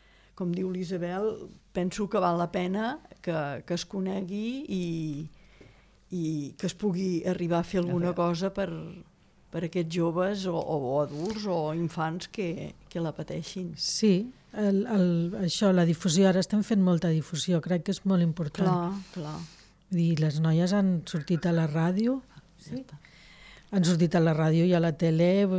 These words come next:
Speaker 3: no sé, en poc de temps, tres o quatre vegades. És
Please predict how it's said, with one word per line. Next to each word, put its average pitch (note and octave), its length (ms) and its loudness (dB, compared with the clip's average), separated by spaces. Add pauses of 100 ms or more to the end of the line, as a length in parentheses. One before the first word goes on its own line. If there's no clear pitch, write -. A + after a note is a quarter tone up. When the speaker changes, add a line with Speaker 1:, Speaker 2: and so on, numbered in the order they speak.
(160)
Speaker 3:
no E3+ 260 2
sé, D#3+ 140 2
en E3+ 640 0
poc E3+ 240 -2
de F3+ 140 2
temps, F#3 280 0
tres G3 220 0
o F#3 60 -2
quatre F#3 260 0
vegades. E3+ 480 2
És E3+ 80 2